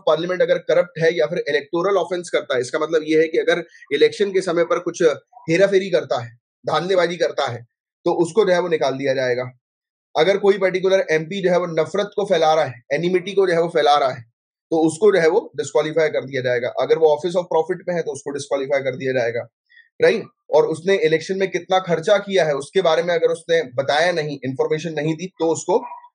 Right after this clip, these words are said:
disqualify है वो कर दिया जाएगा। अब tenth schedule हमारे Indian constitution का, ये क्या कहता है? और, और tenth schedule fifty second constitutional amendment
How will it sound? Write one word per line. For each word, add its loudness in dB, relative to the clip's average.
disqualify 2
है -2
वो -2
कर 0
दिया -2
जाएगा। -4
अब -2
tenth 2
schedule -2
हमारे 0
Indian -4
constitution -2
का, -4
ये -2
क्या 2
कहता 0
है? -10
और, 2
और 4
tenth 2
schedule -4
fifty -8
second -2
constitutional -2
amendment -2